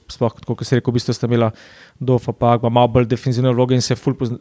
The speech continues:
poznali pri te-, pri teh prestreženih žogah, ne. Pa fizično so bili vsi Elšnik, ki je bil malo več s-, malo bolj naprej potegnjen, ne, okej, recimo podajalec pri golu, ampak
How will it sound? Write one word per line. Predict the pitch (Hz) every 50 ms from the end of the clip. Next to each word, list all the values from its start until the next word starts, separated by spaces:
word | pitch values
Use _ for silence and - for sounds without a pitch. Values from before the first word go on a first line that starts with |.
| -
poznali | _ - 131 110 123 123 123
pri | - 127 110
te-, | - 131 120
pri | - - 117
teh | - 123 -
prestreženih | - - 120 - - 139 131 123 110 110 120 113
žogah, | 101 120 113 101 104 92 -
ne. | - 87 104 101 - _ - _ -
Pa | _ -
fizično | 110 - 135 131 120 113 - - 131
so | 120 - 127
bili | 113 123 123
vsi | - - 127
Elšnik, | 120 117 - - 113
ki | - 120
je | 117
bil | 113
malo | 113 117 120
več | 117 - -
s-, | - - _ _ _ _ _ - _ _ _ _ _
malo | 208 151 135 123 120 123 120 117
bolj | 117 113
naprej | 113 107 - 139 143
potegnjen, | - - 131 - 143 127 123 117 107
ne, | 110 110
okej, | 110 107 - 117 - _ -
recimo | 127 110 110 - - 107 101
podajalec | - 117 104 117 113 113 107 -
pri | - - -
golu, | - 123 117 113 110
ampak | 107 - 113 -